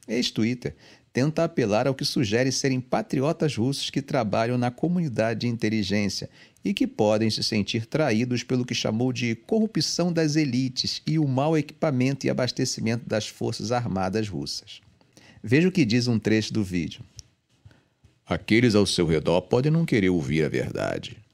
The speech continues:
Mas nós fazemos, você não é impotente." Acompanhado por música clássica melancólica, o personagem principal e fictício do vídeo é um funcionário não identificado de trinta e cinco anos da Agência de Inteligência Militar Russa,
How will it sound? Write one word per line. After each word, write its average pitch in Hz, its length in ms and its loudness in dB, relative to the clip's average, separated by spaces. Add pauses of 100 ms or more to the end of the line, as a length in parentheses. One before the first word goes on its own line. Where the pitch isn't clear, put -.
(480)
Mas 69 240 -2
nós 73 220 -2
fazemos, 90 760 -2
você - 400 -4
não 117 160 0
é 76 60 -2
impotente." - 800 -4 (760)
Acompanhado 120 600 2
por 110 220 2
música 120 400 0
clássica 107 580 0
melancólica, 131 840 2
o 104 160 2
personagem 127 640 2
principal 139 640 0
e 107 40 0
fictício - 560 -4
do 104 140 -2
vídeo 127 320 0
é 175 40 0
um 190 120 0
funcionário 147 640 2
não 180 200 2
identificado 127 680 0
de 98 100 0
trinta 190 440 0
e 135 60 2
cinco 131 380 -2
anos 123 240 0
da 139 140 -2
Agência 117 480 -2
de 120 80 -2
Inteligência 117 680 -2
Militar 113 440 0
Russa, 107 480 -2